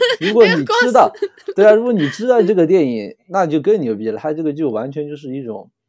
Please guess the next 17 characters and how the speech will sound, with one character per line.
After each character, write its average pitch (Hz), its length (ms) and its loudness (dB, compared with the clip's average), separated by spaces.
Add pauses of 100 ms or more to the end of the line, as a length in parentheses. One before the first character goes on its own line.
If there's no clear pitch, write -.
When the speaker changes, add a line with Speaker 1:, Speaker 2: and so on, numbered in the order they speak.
(500)
Speaker 2:
嗯， 127 240 -20
解 113 220 -8
构 135 200 -6
的 120 60 -10
那 120 60 -10
种 107 200 -12
东 113 140 -12
西 110 100 -14
在 107 140 -14
里 101 140 -12
头， 104 200 -20
就 107 80 -20
是， 113 200 -14 (140)
啊， 104 260 -16
Speaker 1:
嗯。 240 200 -18
Speaker 2:
这 127 140 -12
个 113 340 -10